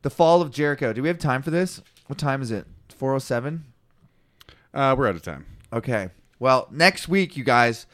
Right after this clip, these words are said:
Speaker 1: the fall of Jericho. No more fucking YouTube videos of adults getting, or way too old children getting breastfed, Kyle.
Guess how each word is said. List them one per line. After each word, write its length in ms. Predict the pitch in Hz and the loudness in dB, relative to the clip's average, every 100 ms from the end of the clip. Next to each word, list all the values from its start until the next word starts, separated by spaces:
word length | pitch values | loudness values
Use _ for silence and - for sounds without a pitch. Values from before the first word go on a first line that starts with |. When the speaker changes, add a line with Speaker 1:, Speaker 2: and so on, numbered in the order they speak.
| _ | _
Speaker 1:
the 60 | 120 | -6
fall 300 | - 147 156 | 0 2 0
of 80 | 120 | 0
Jericho. 640 | 135 135 127 117 104 90 _ _ - | 0 0 0 -2 -2 -6 _ _ -12
No 160 | 143 160 | -4 -2
more 160 | 170 170 | 0 -2
fucking 460 | - 175 165 151 | 0 -2 -4 -6
YouTube 360 | 139 151 151 131 | -6 -4 -4 -2
videos 460 | 135 131 135 135 127 | -2 0 0 -2 -6
of 480 | 131 117 101 _ _ _ _ _ _ - | -6 -6 -8 _ _ _ _ _ _ -14
adults 640 | 110 123 127 - - - _ _ _ | -2 2 2 0 -8 -20 _ _ _
getting, 300 | 131 127 127 | -4 -4 -6
or 240 | - 110 95 _ _ _ _ _ | -8 -8 -10 _ _ _ _ _
way 200 | 131 131 | -2 -2
too 200 | - 131 | 0 0
old 160 | 127 123 | 2 0
children 340 | - 123 120 | -2 -2 -2
getting 280 | 113 110 107 | -2 -2 0
breastfed, 480 | 110 107 - 101 92 | -2 -2 -4 -6 -4
Kyle. 320 | 107 95 98 | -8 -8 -10